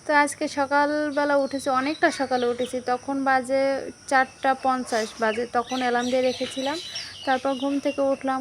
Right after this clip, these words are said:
ঘুম থেকে উঠে ফ্রেশ হলাম, ফ্রেশ হয়ে মেয়েকে তুললাম, মেয়েকে ফ্রেশ করিয়ে তারপর একেবারে রেডি হয়ে তারপর চলে আসলাম ফুল তুলতে। আর দেখো কত ফুল ফুটেছে গাছে,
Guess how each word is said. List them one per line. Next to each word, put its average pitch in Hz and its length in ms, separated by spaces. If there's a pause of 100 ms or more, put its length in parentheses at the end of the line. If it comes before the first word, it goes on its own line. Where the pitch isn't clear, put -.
ঘুম 262 220
থেকে 262 240
উঠে 254 260
ফ্রেশ 254 460
হলাম, 254 260 (500)
ফ্রেশ 254 400
হয়ে 254 260
মেয়েকে 247 400
তুললাম, 247 420
মেয়েকে 240 360
ফ্রেশ 247 400
করিয়ে 254 420
তারপর 240 520 (480)
একেবারে 294 480
রেডি 285 320
হয়ে 294 160
তারপর 269 380
চলে 277 240
আসলাম 269 300
ফুল 269 300
তুলতে। 269 300
আর 247 240
দেখো 262 280
কত 262 280 (100)
ফুল 262 180
ফুটেছে 254 440
গাছে, 240 320